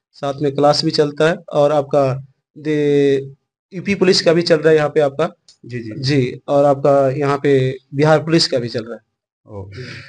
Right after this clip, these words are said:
Speaker 2: चलिए, बहुत अच्छा लगा सर आपसे मिलके। और, अ, हम छात्र छात्राओं से भी चर्चा करेंगे इस बारे में
Speaker 1: जी।
Speaker 2: और उनसे भी कुछ सवाल पूछना चाहेंगे, क्योंकि देखिए, पूछने का तो वो नहीं है, लेकिन मुझे लगता है कि मेरी उत्सुकता है कि हाँ, उन बच्चों से भी मैं जानने की कोशिश करूँ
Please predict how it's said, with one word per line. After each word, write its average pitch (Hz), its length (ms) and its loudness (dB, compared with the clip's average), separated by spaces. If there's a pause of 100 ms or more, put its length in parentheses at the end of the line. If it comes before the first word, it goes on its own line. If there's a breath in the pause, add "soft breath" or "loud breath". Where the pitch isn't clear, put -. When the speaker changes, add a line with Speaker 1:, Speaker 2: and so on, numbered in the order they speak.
(180 loud breath)
Speaker 2:
चलिए, 175 200 8
बहुत 180 320 6
अच्छा 202 200 4
लगा 185 220 4
सर 180 160 2
आपसे 170 220 0
मिलके। 156 380 4
और, 175 200 6
अ, 160 260 4
हम 156 580 4
छात्र 165 260 2
छात्राओं 170 440 2
से 196 140 0
भी 175 120 4
चर्चा 175 280 2
करेंगे 160 380 2
इस 190 200 0
बारे 139 220 4
में 156 140 4
Speaker 1:
जी। - 340 -12 (100)
Speaker 2:
और 143 160 6
उनसे 156 320 4
भी 196 100 4
कुछ 190 200 0
सवाल 175 600 4
पूछना 180 300 2
चाहेंगे, 165 380 2
क्योंकि 165 320 2
देखिए, 160 280 2
पूछने 151 380 0
का 160 120 2
तो 160 120 -2
वो 156 100 2
नहीं 160 240 4
है, 156 80 2
लेकिन 196 240 2
मुझे 165 380 4
लगता 170 280 2
है 165 140 4
कि 170 120 -2
मेरी 170 240 4
उत्सुकता 170 560 2
है 170 180 2
कि 165 180 2
हाँ, 156 180 4
उन 160 180 6
बच्चों 156 260 0
से 175 140 -2
भी 165 120 4
मैं 160 140 2
जानने 156 240 2
की 160 120 -2
कोशिश 156 300 -4
करूँ 160 300 0